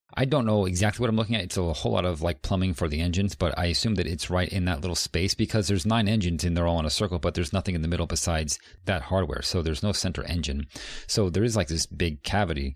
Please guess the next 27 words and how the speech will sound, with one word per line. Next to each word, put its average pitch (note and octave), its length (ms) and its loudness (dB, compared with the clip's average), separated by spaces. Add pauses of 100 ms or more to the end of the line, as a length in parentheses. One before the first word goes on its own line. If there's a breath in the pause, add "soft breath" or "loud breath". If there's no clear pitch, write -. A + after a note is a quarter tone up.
(120)
and E2+ 160 0
I E2 60 0
guess F2 220 0
that's E2+ 400 0
where E2 380 0
those F2+ 320 0
pressure F#2+ 300 0
spikes - 480 -2
and E2+ 200 0
rises D#2 300 -2
in D#2 320 0
temperature F2 460 -2
were D#2+ 140 -2
detected. D2 500 -2
And A2 160 2
when, G2 200 2
and G#2+ 140 2
when G2 80 2
they G2 80 2
say C3 180 0
pressure G#2+ 320 -2
spikes, D#2 360 -2
I'm G#2 140 2
wondering, F#2 280 2
do G2+ 140 0
they F#2+ 200 2
mean F#2+ 460 2